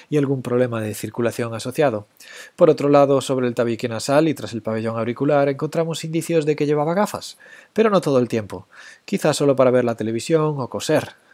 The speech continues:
Hay pequeños pinchazos en los dedos. Tampoco hay evidencias de que usara joyas, excepto un anillo en el anular izquierdo que debió de ponerse por primera vez cuando pesaba cuarenta kilos menos. No queda velo, no queda pelo ni vello en ningún lugar del cuerpo, así que nada por ahí.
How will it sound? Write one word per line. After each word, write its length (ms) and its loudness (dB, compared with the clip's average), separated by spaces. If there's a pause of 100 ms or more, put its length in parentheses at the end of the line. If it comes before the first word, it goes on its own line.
(200)
Hay 120 -12
pequeños 340 -8
pinchazos 480 -6
en 80 -10
los 140 -8
dedos. 380 -4 (520)
Tampoco 340 0
hay 140 6
evidencias 640 6
de 160 2
que 80 -2
usara 540 -2 (1400)
joyas, 540 2
excepto 460 2
un 80 -2
anillo 300 0
en 80 2
el 80 0
anular 320 4
izquierdo 500 4
que 120 0
debió 180 2
de 80 2
ponerse 380 -6
por 160 -4
primera 320 -6
vez 180 -2
cuando 260 -12
pesaba 340 -8
cuarenta 360 -8
kilos 340 -6
menos. 400 -8 (840)
No 120 4
queda 200 8
velo, 520 8
no 120 -4
queda 240 4
pelo 280 6
ni 160 -4
vello 280 0
en 80 -6
ningún 220 -6
lugar 200 -4
del 140 -4
cuerpo, 260 0
así 200 -6
que 120 -2
nada 220 -2
por 140 -6
ahí. 200 -8